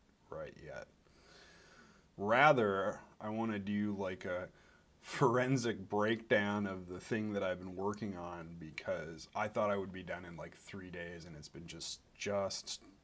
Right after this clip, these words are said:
almost two weeks. It'll be two weeks tomorrow. So I'm gonna do that. Um, nominally, it's like a proposal to do some work. So nominally, it's a document, right?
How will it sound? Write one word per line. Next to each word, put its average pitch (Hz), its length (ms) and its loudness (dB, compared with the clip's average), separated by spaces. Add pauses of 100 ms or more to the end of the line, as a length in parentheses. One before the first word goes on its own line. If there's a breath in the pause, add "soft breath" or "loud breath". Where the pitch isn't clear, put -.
(280)
almost 87 480 -8
two - 220 -10
weeks. 71 460 -12
It'll 82 140 -12
be 80 160 -14
two - 240 -10
weeks 64 300 -14
tomorrow. 62 480 -14 (1800 loud breath)
So 95 300 2
I'm 90 160 0
gonna 104 160 -2
do 87 300 -8
that. 76 440 -4 (2500 loud breath)
Um, 110 500 4 (440)
nominally, 107 1080 4 (1160 loud breath)
it's 120 240 0
like 135 180 8
a 107 60 0
proposal 104 480 2
to 90 120 -8
do 87 140 -8
some - 220 -8
work. - 280 -10
So 98 220 -4
nominally, 110 640 2
it's 95 220 -4
a 98 40 -4
document, 78 560 -8
right? 92 300 -10